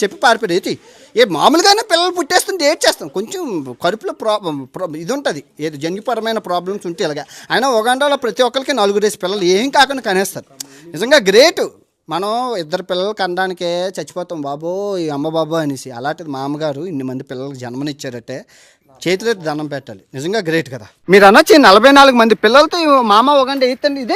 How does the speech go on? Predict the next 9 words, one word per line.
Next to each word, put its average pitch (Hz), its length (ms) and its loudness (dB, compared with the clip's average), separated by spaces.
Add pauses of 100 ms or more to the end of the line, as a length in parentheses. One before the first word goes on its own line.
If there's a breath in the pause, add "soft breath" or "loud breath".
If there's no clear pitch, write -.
ఇదే 415 180 -2 (100)
కసావో, 254 340 4
ఇది 180 160 2
ఎయిట్ 262 160 6
అనుకున్న 311 260 6
కరపెండలం 277 580 2
దుంపలు 208 260 2
ఇవన్నీ, 160 360 0
కరపెండలం. 202 520 2